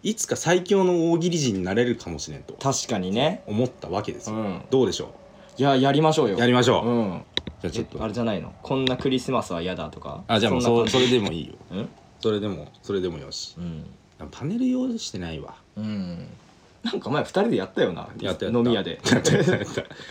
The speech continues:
Speaker 1: じゃあなんかあの時はちょっと二人でやって、「うーん」ってなっちゃったから、あの、こん-、今回もうちゃんとピーディーシーエーしようっていうのを前提にやるから。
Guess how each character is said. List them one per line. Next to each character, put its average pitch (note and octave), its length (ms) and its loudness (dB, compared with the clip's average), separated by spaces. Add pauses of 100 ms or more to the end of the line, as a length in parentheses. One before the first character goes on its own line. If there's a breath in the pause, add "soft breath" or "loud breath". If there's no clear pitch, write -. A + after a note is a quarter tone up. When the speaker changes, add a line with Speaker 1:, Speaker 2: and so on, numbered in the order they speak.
(220 loud breath)
Speaker 1:
じ D3 80 4
ゃ B2+ 40 6
あ - 20 -2
な C#3 100 4
ん C3+ 60 2
か A#2 100 -2
あ C#3 80 4
の E3+ 60 2
時 D3+ 240 2
は A#2 400 2
ち - 80 -10
ょ - 20 -16
っ - 20 -20
と - 260 -4 (400)
二 E3 240 2
人 E3+ 100 4
で D3 100 4
や G#2 120 4
っ - 20 -10
て、 A2 420 0
「う F2+ 60 -6
ー - 20 0
ん」 E2+ 560 -2
っ - 60 -20
て A2 100 -4
な F#2 120 0
っ - 40 -8
ち - 80 -6
ゃ - 40 -6
っ - 20 -10
た - 100 -16
か - 100 -14
ら、 - 320 -6 (520 soft breath)
あ F2+ 120 -6
の、 D#2 480 -8 (380)
こ A3+ 140 -2
ん-、 G#3 160 0 (180)
今 B3+ 160 2
回 E3+ 120 2
も C3 360 4
う F#2+ 40 -2
ち - 100 0
ゃ C#4 100 4
ん E4+ 100 4
と E4+ 120 2
ピ G#3+ 220 2
ー - 20 4
デ A#3 80 4
ィ A#3 40 6
ー - 40 4
シ A#3+ 140 2
ー A#3 60 6
エ - 20 6
ー A3 40 4
し - 160 0
よ G#3 120 8
う G#3 60 0
っ - 60 -14
て E3 100 2
い F3 140 6
う F3 60 6
の F3 260 4
を - 140 -2 (360)
前 F#3+ 180 6
提 G#3 280 4
に F#3 100 4
や E3+ 100 6
る D#3+ 80 4
か G#2 100 -6
ら。 - 100 -16